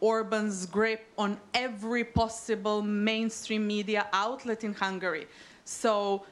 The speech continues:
direct is <laughs> doing their best. They cannot be, I don't know, mainstream simply because there is no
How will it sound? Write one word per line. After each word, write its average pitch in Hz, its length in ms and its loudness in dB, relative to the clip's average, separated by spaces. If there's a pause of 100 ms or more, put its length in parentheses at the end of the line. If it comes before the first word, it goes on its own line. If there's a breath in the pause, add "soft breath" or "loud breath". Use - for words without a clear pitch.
(180)
direct 240 540 0
is 214 160 0
<laughs> - 140 2
doing 240 380 0 (560 loud breath)
their 196 360 0
best. - 540 -4 (100)
They 208 200 2
cannot 220 800 2 (100)
be, 220 480 -2 (480 loud breath)
I 202 100 2
don't 208 140 0
know, 190 160 2
mainstream 226 720 0
simply 220 320 -2
because 202 340 -4
there 208 160 0
is 196 160 -2
no 196 200 -4